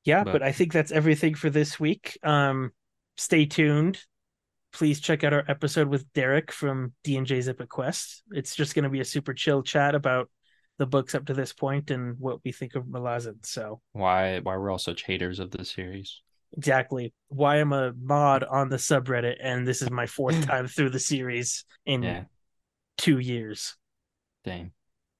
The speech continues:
Speaker 2: That's so much. Yeah, I remember you started reading this, yeah, during the holidays last year, and, like, I just finished Mistborn, s-, the first trilogy, and I was just reading, like, Elantris or something. And you're
Speaker 1: Yeah,
Speaker 2: like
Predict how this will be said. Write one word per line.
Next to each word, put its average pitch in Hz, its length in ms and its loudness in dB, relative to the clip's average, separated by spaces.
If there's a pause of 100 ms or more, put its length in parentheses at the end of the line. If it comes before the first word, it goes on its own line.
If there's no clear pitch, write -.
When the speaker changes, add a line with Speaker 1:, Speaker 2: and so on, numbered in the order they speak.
(220)
Speaker 2:
That's 98 200 -12
so 90 220 -8
much. - 500 -10
Yeah, 107 360 4 (140)
I 101 80 -2
remember 107 300 2
you 98 260 2
started 98 520 2
reading 92 300 -2
this, 87 400 -8 (640)
yeah, 90 180 -6
during 90 240 -6
the 87 100 -8
holidays 92 480 -6
last 92 320 -4
year, 98 280 -2
and, 98 120 -6
like, 87 180 -6
I 87 240 -4
just 87 320 -4
finished 87 720 -8 (680)
Mistborn, 101 720 -4
s-, - 160 -10 (320)
the 90 100 -6
first - 280 -10
trilogy, 104 500 -4 (400)
and 98 100 -6
I 90 60 -2
was 87 100 -4
just - 220 -6
reading, 90 220 -6
like, 85 140 -8
Elantris 87 560 -6
or 95 60 -8
something. 98 440 -10 (720)
And 95 120 -6
you're 87 100 2
Speaker 1:
Yeah, 127 60 4
Speaker 2:
like 85 340 -2